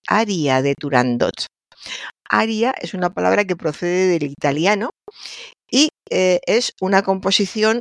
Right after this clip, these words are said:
sobre cierto número de versos para que la cante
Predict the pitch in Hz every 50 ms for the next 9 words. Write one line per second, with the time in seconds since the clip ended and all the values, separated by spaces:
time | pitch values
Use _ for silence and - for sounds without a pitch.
0 | - - - - 180 160 160 160 160 - - 196 196 196 196 - 196 202 208 208
1 | 208 202 202 202 196 202 214 226 233 226 - - 226 226 294 - - _ _ -
2 | 170 160 160 156 160 151 151 147 143 - 175 185 190 190 185 - - 208 220 233